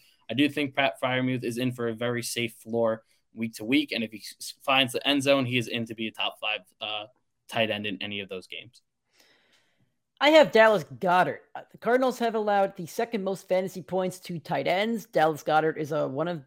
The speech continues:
Speaker 2: the favorite targets of Jalen Hurts and, and the most explosive offense, arguably, in the league. Uh, Goedert's averaging eleven points and four receptions per game. That's what you want from your tight end. You know,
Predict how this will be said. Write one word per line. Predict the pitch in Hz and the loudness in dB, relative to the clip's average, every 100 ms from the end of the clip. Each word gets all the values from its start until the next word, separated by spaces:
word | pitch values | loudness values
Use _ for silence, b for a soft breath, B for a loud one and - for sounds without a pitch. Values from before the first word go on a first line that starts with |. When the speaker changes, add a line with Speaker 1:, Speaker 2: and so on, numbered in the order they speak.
| - | -6
Speaker 2:
the | 160 | -2
favorite | 190 226 214 | 0 2 6
targets | 185 185 175 | 6 6 4
of | 170 | 0
Jalen | 175 185 160 | 0 0 0
Hurts | 170 170 - | 0 0 -4
and, | 151 | -6
and | 139 156 151 | -4 -2 0
the | 147 165 | 0 0
most | 170 | -2
explosive | 151 - 170 165 139 | -4 -2 -2 -2 2
offense, | 151 160 160 147 | 4 4 2 0
arguably, | 143 156 143 147 | 0 0 -2 -4
in | 139 | -4
the | 131 | -2
league. | 175 160 - b b b b b | -2 -2 -6 b b b b b
Uh, | 185 | 8
Goedert's | 180 196 233 240 | 10 8 8 6
averaging | 196 202 190 185 | 6 6 4 0
eleven | 180 160 165 185 165 | 0 2 0 0 -6
points | 180 175 - | -6 -6 -8
and | 147 | -8
four | 165 | -4
receptions | 156 151 160 - 147 | -2 2 0 0 -8
per | - | -4
game. | 139 143 131 | -4 -4 -4
That's | 135 - _ _ | -6 -8 _ _
what | 175 - | -6 -4
you | |
want | 185 175 170 | 2 2 2
from | 160 | 0
your | 143 | -4
tight | - 143 | 0 0
end. | 135 120 | -2 -6
You | |
know, | - | -10